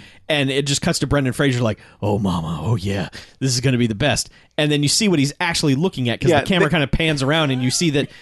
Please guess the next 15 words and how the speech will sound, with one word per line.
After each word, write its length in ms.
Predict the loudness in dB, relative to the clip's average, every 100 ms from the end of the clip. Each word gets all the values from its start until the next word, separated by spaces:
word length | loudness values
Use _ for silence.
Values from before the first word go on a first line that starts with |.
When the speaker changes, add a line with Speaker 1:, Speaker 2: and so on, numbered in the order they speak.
| -12
Speaker 1:
she's 320 | -6 0 0
off 180 | 0 0
to 100 | -2
the 60 | -2
side. 460 | -2 0 0 0
He's 180 | 0 0
not 140 | 0
looking 320 | -2 -2 -2 -2
at 60 |
her. 220 | -2 -4 -4 -8
He's 220 | -2 0
looking 240 | 0 0 -2
at 100 | -2
the 60 |
television, 800 | -8 -2 0 2 0 -2 -4 -8